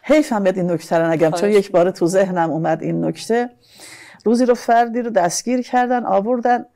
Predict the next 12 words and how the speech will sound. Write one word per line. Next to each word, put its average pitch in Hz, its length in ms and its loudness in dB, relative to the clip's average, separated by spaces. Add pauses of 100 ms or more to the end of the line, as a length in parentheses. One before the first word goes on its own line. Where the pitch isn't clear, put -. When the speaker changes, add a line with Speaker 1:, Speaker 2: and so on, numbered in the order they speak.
(360)
Speaker 1:
نزد 180 320 0
معاویه، 180 540 0
گفتن 233 400 -4
که 220 160 -6
معاویه 180 680 0 (380)
این 233 200 -2
از 170 300 -2
فضل 175 340 0
علی 175 240 2
زیاد 220 380 0
میگه. 143 260 -6 (1900)
معاویه 196 720 4